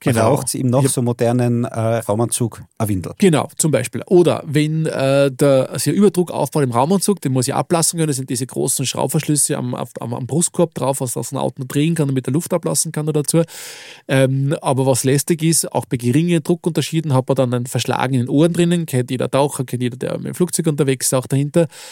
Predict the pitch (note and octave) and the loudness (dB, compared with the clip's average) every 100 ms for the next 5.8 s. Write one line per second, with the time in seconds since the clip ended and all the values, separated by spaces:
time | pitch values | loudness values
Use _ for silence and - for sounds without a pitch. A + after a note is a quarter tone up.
0 | - - C#3+ B2+ - D3 D3+ D3 C3+ C3+ | -20 -2 -2 0 -2 0 2 0 0 2
1 | C#3+ E3+ E3+ C#3+ C#3 C#3+ D3 C3 B2+ B2 | 2 2 2 4 2 2 0 2 2 2
2 | D#3+ G3+ B2+ A#2+ A#2 A2+ - - B2 B2+ | 2 2 2 2 0 -2 -6 -6 -2 0
3 | A#2+ A#2+ A#2+ - - - - - - C3+ | 2 0 -2 -4 -4 -4 -4 -6 -4 0
4 | D#3 - C3+ C3+ C3 B2 B2+ C#3+ G3+ - | 0 -2 -2 0 2 2 2 2 2 0
5 | - - B2 F#3 B2+ A#2+ G#2+ A2+ | -6 -6 -4 -4 -2 -2 -2 -4